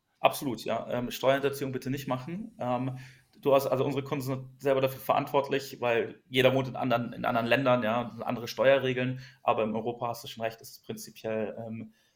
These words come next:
so, dass es eben ge-, schnell eine gewerbliche Tätigkeit ist mit allen seinen Vor- und Nachteilen. Also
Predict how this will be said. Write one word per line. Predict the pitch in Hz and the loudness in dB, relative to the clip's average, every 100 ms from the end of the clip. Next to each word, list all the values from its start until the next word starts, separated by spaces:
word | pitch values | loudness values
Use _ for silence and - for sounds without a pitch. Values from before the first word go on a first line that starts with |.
| _ _ - | _ _ -10
so, | 120 113 | -6 0
dass | 107 - | 0 0
es | - | -8
eben | - 107 107 - | -10 -8 -8 -4
ge-, | 120 - - - | -4 -4 -10 -12
schnell | - 117 120 | -2 2 2
eine | 110 | 2
gewerbliche | 117 180 190 - | 6 6 4 -6
Tätigkeit | 180 - - 147 143 | -8 -8 -4 -2 -2
ist | 147 151 - | -4 -4 -8
mit | 123 | 2
allen | 127 127 131 123 | 4 4 2 -2
seinen | 120 110 | -4 0
Vor- | 151 151 | 2 2
und | - | 2
Nachteilen. | 151 170 - 147 147 | 0 0 -2 -2 -2
Also | 110 107 104 - | -4 -4 -6 -8